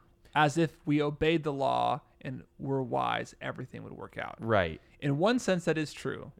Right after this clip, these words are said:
Speaker 2: Okay.
Speaker 1: If we did obey the law,
Speaker 2: Yeah.
Speaker 1: if everyone followed the law and did what God commanded, the world would be a far better place.
Speaker 2: I think that maybe that's what I'm wrestling with. Is, is the promise of, 'cause I know there's, there's Jewish scholars
Speaker 1: Mm-hmm.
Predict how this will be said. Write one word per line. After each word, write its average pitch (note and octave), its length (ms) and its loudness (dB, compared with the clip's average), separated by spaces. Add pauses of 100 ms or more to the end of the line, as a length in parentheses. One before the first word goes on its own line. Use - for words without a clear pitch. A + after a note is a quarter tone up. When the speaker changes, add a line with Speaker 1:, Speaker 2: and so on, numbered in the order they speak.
Speaker 2:
Okay. G2 220 -2
Speaker 1:
If - 120 -2
we E3 80 4
did E3+ 160 4
obey F3+ 220 2
the F3 100 0
law, C#3+ 420 0
Speaker 2:
Yeah. F#2+ 220 -4 (240)
Speaker 1:
if D3+ 200 0
everyone A#3+ 480 0 (120)
followed D3+ 540 0
the D#3+ 100 2
law A#2+ 300 0
and C#3 160 -4
did C3+ 140 -4
what C3 140 -4
God B2 240 -4
commanded, B2 500 -8 (540)
the D3 140 0
world F#3+ 300 0
would E3+ 160 -2
be C#3+ 140 -2
a B2+ 60 -2
far D3 380 -2
better A#2+ 260 -4
place. G#2+ 320 -6
Speaker 2:
I A3 120 2
think A#3 140 2
that E3+ 180 2
maybe A3 140 6
that's F3 260 2
what D3 80 6
I'm B2 120 2
wrestling G2 300 -2
with. F2 240 -8 (320)
Is, G3 680 6 (340)
is F3+ 500 6
the B2+ 180 0
promise A#2+ 840 2 (160)
of, A2+ 340 4
'cause C3 240 0
I C#3 120 6
know C#3+ 160 6
there's, A#2 240 0
there's A2+ 180 -2
Jewish C3 420 0
scholars G2+ 640 2 (120)
Speaker 1:
Mm-hmm. D3 340 -8